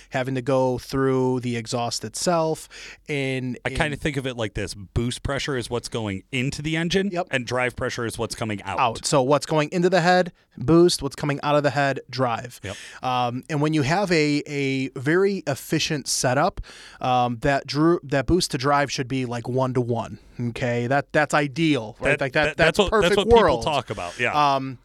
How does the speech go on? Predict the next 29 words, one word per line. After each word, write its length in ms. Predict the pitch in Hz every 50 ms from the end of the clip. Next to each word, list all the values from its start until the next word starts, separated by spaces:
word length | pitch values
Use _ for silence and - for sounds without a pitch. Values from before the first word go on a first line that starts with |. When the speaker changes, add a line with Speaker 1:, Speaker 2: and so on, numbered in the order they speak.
| _ -
Speaker 1:
but 180 | - 214 220
in 60 | 220
reality, 480 | 208 214 214 185 170 170 175 170 170 175
in 60 | 170
a 60 | 175
turbo 340 | 170 - 165 160 156 160 156
application, 580 | 156 151 - 170 147 - 143 143 - - 156 147
things 260 | 131 143 139 139 127
like 180 | 147 147 135 -
that, 300 | 135 131 135 135 - -
you're 200 | - 143 143 -
gonna 180 | 156 156 151
see, 560 | - - - - 147 143 139 139 139 139 143 139 - - - - - - -
you 120 | - 143
know, 220 | 135 139 135 127 123
one 560 | 123 127 131 135 135 135 143 151 151 151 147
to 80 | 151 143
one 220 | 131 143 143 139
point 260 | - - 147 139 131
two, 220 | - - 156 151 147
one 180 | 139 139 139
to 60 | 135
one 160 | 131 139 139 127
point 240 | - 147 135 123
three, 180 | - 135 139 139
and 160 | 131 120 117
we've 180 | 139 156 180 165
seen 440 | - - 160 151 143 139 139 135 131
b-, 220 | - 117 - -